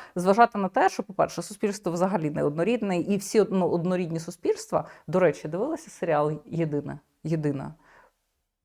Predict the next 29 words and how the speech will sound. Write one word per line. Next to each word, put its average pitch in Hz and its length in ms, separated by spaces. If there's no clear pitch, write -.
Плурибус, 180 1000
чи - 160
якось 156 300
воно 156 140
так 151 180
називається, 190 580
треба 190 240
поговорити, 170 520
бо 143 140
я 170 100
така, 156 340
я 160 120
ще 170 160
не 170 100
додивилася, 185 640
але 156 180
додивлюся 165 540
і 156 60
потім, 170 280
мабуть, 156 240
зроблю 160 320
як 156 180
етерчик 143 760
з - 40
приводу 151 360
цього. 294 320
А, 170 360
так 240 120
от, - 200